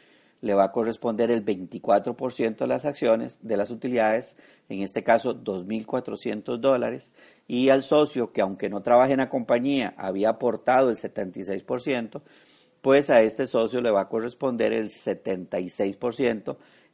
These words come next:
eh, en este caso, pues serían siete mil seiscientos dólares. ¿Que eso parece injusto? Pues no es injusto, porque así es como se definió la participación accionaria.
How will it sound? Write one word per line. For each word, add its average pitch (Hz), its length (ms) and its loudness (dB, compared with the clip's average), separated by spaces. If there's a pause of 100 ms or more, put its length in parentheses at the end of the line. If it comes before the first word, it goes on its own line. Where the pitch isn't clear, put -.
(140)
eh, 110 540 0
en 90 180 -10
este 90 200 -10
caso, 104 280 -2
pues 107 140 -6
serían 92 380 -4
siete 98 420 -4
mil 92 220 -10
seiscientos 92 640 -8
dólares. 104 480 0 (380)
¿Que 120 120 0
eso 151 180 2
parece 139 340 6
injusto? 175 600 0
Pues 104 180 -2
no 95 160 -4
es 107 140 -6
injusto, 123 560 -2
porque 95 500 -4
así 95 240 -8
es 98 140 -6
como 123 240 -4
se 127 280 0 (320)
definió 107 680 -2
la 123 220 2
participación 95 1000 -4
accionaria. 113 640 0